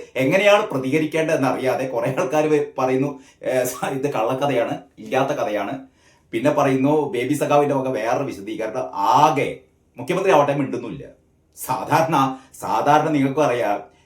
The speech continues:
ഈ ഇല്ലാത്ത അല്ലെങ്കിൽ എന്തെങ്കിലും ഒരു ചെറിയ സംഭവം വരുമ്പോഴത്തേക്ക് കേന്ദ്രത്തിനെതിരെ, "കേന്ദ്രം ഇതാ, കേന്ദ്രം ഇതാ, ഞങ്ങളെ, എന്താ പറയാ, ആണ്ട് മൂക്കിൽ വലിച്ചു കയറ്റുന്നു, കേന്ദ്രം ഇതാ നടപടിയെടുക്കുന്നു, മുഖ്യമന്ത്രിക്കെതിരായ, ആ,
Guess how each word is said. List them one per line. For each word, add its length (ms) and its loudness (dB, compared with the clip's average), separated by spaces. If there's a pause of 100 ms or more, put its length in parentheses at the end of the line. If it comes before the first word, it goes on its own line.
(120)
ഈ 120 -6 (560)
ഇല്ലാത്ത 500 4
അല്ലെങ്കിൽ 440 -2
എന്തെങ്കിലും 340 -2
ഒരു 60 -2
ചെറിയ 280 2
സംഭവം 320 4
വരുമ്പോഴത്തേക്ക് 480 0
കേന്ദ്രത്തിനെതിരെ, 680 -2
"കേന്ദ്രം 360 -2
ഇതാ, 300 2 (240)
കേന്ദ്രം 320 0
ഇതാ, 320 6
ഞങ്ങളെ, 440 2
എന്താ 220 0
പറയാ, 420 4
ആണ്ട് 180 0
മൂക്കിൽ 260 -2
വലിച്ചു 260 2
കയറ്റുന്നു, 560 -2 (140)
കേന്ദ്രം 260 0
ഇതാ 220 4
നടപടിയെടുക്കുന്നു, 640 0
മുഖ്യമന്ത്രിക്കെതിരായ, 1120 0 (480)
ആ, 80 -4